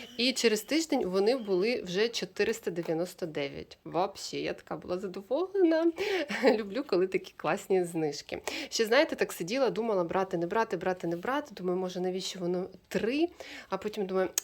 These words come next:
«Ой, коротше, скільки там того життя, все, хочу, треба брати». Але, але найголовніше навіть не це.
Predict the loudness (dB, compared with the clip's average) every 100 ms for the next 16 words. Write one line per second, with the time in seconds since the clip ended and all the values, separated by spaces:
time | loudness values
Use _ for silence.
0 | -2 -2 -2 -4 -14 -20 -20 -12 -8 -6
1 | -4 -6 -8 -10 -12 -18 -14 -8 -4 -2
2 | 0 0 -2 -2 -6 0 2 2 -2 -4
3 | -2 -2 2 2 2 -4 -6 -6 -6 -4
4 | -4 -6 -8 -16 -10 -8 4 8 8 6
5 | 4 2 -2 0 2 2 0 0 -2 0
6 | -2 0 2 2 2 0 -2 -4 0 2
7 | 2 0 -2 0 0 0 0